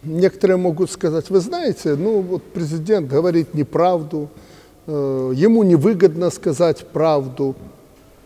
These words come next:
что мы якобы принудили к посадке этот, э, самолёт». Тогда я могу просто задать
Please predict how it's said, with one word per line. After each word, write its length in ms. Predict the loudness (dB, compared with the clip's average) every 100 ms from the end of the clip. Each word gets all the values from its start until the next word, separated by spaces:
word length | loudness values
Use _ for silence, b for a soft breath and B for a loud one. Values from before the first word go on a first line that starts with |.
| -20
что 200 | -2 2
мы 160 | 4 4
якобы 580 | 4 2 -2 -2 -4 -6 -16 -20 -16 -4
принудили 560 | -2 0 -2 -2 -2
к 60 | -4
посадке 680 | -4 -4 -2 -4 -4 -8 -8 b b b b -4
этот, 420 | -4 -2 -6 -4
э, 140 | -4 -4
самолёт». 640 | -2 0 2 2 0 -6 -20 -20 -20 -6 2
Тогда 220 | 6 8
я 60 |
могу 260 | 6 2 0
просто 680 | -2 4 6 4 -2 -8 -10 -14 -20 -20 -20 -20 -6
задать 560 | -2 2 2 0 -6